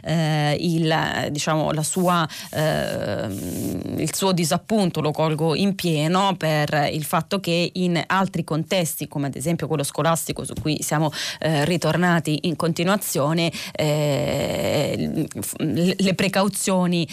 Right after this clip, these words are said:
eh, sembrano tante, forse maggiori e anche,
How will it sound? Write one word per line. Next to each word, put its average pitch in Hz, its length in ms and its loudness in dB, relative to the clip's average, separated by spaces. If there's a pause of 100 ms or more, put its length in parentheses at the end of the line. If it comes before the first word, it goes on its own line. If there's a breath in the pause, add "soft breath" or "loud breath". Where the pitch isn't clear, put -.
(180 loud breath)
eh, 156 200 0
sembrano 175 520 2
tante, 160 340 0
forse 156 560 -2
maggiori 165 520 2
e 143 40 0
anche, 156 400 0